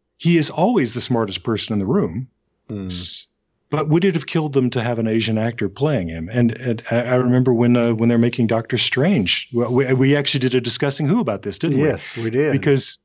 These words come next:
Speaker 1: because the Ancient One is, we know, very old, very Asian, and very male.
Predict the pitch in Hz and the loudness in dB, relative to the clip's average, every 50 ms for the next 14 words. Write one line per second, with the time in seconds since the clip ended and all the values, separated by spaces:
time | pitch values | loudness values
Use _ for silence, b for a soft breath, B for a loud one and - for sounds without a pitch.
0 | _ _ - 127 - 139 131 117 - - 143 123 120 120 127 139 185 208 - - | _ _ -10 -2 0 0 0 0 -4 -10 -6 -4 0 0 2 2 2 0 0 -2
1 | 156 135 123 110 113 113 110 120 131 131 127 120 110 113 113 110 107 113 147 190 | -4 -4 -4 -2 -2 0 -2 -2 0 0 0 0 0 -2 -2 0 2 2 2 2
2 | 156 110 101 101 92 92 120 147 170 170 160 131 113 110 107 107 107 101 98 113 | 2 2 0 0 0 0 0 0 0 0 -2 0 0 2 2 2 0 0 0 0
3 | 135 160 156 156 123 123 123 127 127 123 123 113 107 104 101 92 120 135 127 113 | 0 2 0 -2 0 2 2 2 2 2 0 0 0 0 0 2 2 2 4 2
4 | 110 120 131 127 98 80 - - | 2 2 2 0 -2 -4 -8 -12